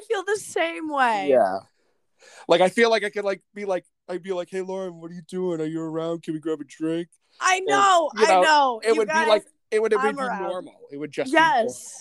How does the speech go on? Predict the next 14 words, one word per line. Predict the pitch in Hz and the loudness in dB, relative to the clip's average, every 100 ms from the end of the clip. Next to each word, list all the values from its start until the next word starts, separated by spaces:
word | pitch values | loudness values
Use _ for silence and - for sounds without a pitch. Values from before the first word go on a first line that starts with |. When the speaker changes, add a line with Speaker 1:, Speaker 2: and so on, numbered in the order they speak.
| - | -12
Speaker 1:
yes. | 254 277 254 208 - 226 | 0 4 4 2 -2 2
I, | 262 277 | 2 2
well, | 254 247 | 0 2
I | 254 | 2
cannot | 262 339 294 262 262 | 2 -4 0 -2 -2
wait | 233 233 220 _ | -4 -6 -8 _
to | - | -8
meet | 247 240 233 | -6 -6 -8
you | 240 240 | -6 -4
in | 240 | -4
person | 226 220 - 269 | -8 -10 -8 -10
sometime. | 220 220 226 - 208 202 202 214 _ _ _ _ _ - | -6 -6 -6 -2 2 4 2 -4 _ _ _ _ _ -2
I'm | 208 220 | 0 0
excited. | 208 - 226 214 214 214 208 | -4 -6 0 0 0 -4 -4